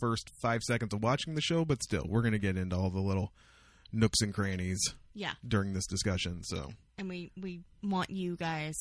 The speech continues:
Speaker 2: to enjoy it as much as we did.
Speaker 1: Yes.
Speaker 2: We, we, we, maybe.
Speaker 1: I mean, I didn't know anything about it when I went in, and it probably helped my enjoyment. So
Speaker 2: Yeah.
Speaker 1: you know what?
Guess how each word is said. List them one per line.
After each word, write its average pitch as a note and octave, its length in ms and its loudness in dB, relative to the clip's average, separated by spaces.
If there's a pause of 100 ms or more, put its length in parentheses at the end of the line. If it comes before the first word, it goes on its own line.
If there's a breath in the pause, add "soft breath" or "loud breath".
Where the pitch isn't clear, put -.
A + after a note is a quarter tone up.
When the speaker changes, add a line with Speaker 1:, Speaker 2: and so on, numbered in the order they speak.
Speaker 2:
to D3+ 280 -4 (160)
enjoy E3+ 280 -2
it E3+ 60 -2
as F3+ 120 -4
much F#3+ 160 -4
as G#3 80 -6
we C#4 100 -6
did. D#3 140 -10 (140)
Speaker 1:
Yes. C#3+ 260 2 (260)
Speaker 2:
We, - 120 -8 (120)
we, G3 120 -2
we, D#3 180 -6 (200)
maybe. F3+ 400 0 (1040 loud breath)
Speaker 1:
I G#2+ 60 0
mean, G2+ 180 2
I G#2 160 2
didn't B2 200 2
know A2 100 6
anything A#2+ 240 2
about B2+ 220 2
it - 20 0
when C#3 80 0
I D3 80 0
went D#3+ 220 2
in, F3+ 100 0
and E3+ 140 -2
it F#3 80 -2
probably F#3 320 0
helped F#3 240 -2
my F3+ 140 0
enjoyment. G#2 520 -2
So - 80 -2
Speaker 2:
Yeah. A#2+ 80 2
Speaker 1:
you C3 80 0
know D#3 80 2
what? E3+ 240 0